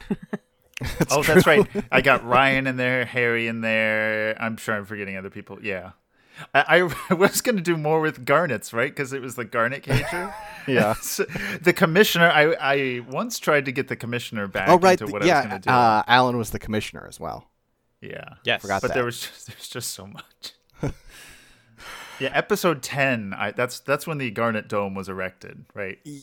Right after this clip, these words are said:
Speaker 2: yeah, I mean, I think it's, I think it is on Mars that things began to, like, it's the, that things
Speaker 3: Yeah.
Speaker 2: got, like, sort of wildly out of control in a way, but also we realized where we had to go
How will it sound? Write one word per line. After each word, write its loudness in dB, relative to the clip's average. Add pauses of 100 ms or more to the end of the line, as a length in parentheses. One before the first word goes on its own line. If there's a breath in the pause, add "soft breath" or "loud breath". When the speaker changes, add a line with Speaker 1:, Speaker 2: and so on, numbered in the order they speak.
Speaker 2:
yeah, 6
I 0
mean, 0
I 0
think -2
it's, -2
I 4
think -2
it 0
is 0 (300)
on 2 (1200)
Mars 6
that -4
things -4
began -4
to, -4
like, 0 (160 loud breath)
it's -2
the, 0
that 4
things 0
Speaker 3:
Yeah. -8
Speaker 2:
got, 4 (120)
like, 2 (100)
sort -2
of -2
wildly 4
out 4
of -6
control 0
in 0
a -2
way, 2
but 2
also 2
we -4
realized 0
where 0
we -4
had -2
to -4
go -2